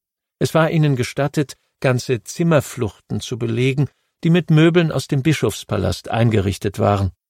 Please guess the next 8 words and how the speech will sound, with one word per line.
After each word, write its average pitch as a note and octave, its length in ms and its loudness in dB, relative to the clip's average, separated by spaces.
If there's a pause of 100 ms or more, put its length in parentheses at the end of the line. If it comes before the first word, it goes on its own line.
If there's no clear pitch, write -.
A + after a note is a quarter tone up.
(340)
und C#3 160 0
sie C#3 160 0
erhielten C3 380 -2
ihre G#2+ 160 -2
Mahlzeiten G#2+ 640 -2
aus A2+ 140 -4
der B2 100 -2
Palastküche. A#2+ 920 -2